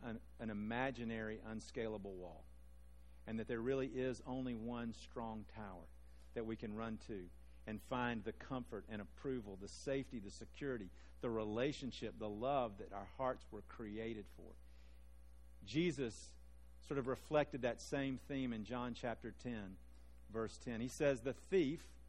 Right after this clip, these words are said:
and in this case, the thief is any of the false gods that are listed here. Uh, they, they promise a lot, deliver little. They only come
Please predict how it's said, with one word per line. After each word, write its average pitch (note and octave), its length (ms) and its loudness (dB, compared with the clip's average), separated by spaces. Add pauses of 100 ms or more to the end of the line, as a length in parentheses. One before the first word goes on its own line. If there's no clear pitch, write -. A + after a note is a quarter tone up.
(920)
and B2 100 4
in B2 80 4
this D3+ 200 4
case, D3+ 300 8
the C3+ 120 2
thief D#3+ 340 4
is C#3 140 0 (880)
any G#3+ 260 12
of E3+ 100 8
the D3+ 100 10
false F3+ 420 10
gods C#3+ 420 12
that C3+ 120 6
are B2+ 80 6
listed A#2+ 400 2
here. F#2+ 260 -2 (1040)
Uh, A2 120 4
they, E3+ 340 12 (300)
they E3 160 12
promise A3 600 10
a F3+ 80 4
lot, E3+ 400 10 (240)
deliver D3 480 6
little. C3+ 320 4
They D3 200 8
only G3 340 4
come D3+ 420 4